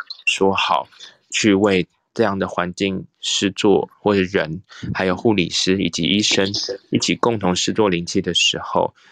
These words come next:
可以达到一个很和谐的品质，开刀很顺利，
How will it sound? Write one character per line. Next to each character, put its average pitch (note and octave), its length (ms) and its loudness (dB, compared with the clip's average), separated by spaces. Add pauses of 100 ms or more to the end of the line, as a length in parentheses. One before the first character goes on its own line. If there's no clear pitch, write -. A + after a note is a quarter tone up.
(160)
可 A#2 120 0
以 A2 60 2
达 F#2+ 200 -2
到 G#2+ 220 2
一 F#2+ 120 0
个 F#2+ 300 0
很 F2+ 520 -6 (320)
和 G#2 180 0
谐 G2 220 0
的 F#2+ 100 -2
品 E2+ 260 -6
质， - 300 -8 (640)
开 G#2+ 180 0
刀 G#2+ 280 0
很 F#2 160 -12
顺 G2 260 -4
利， F#2+ 240 -4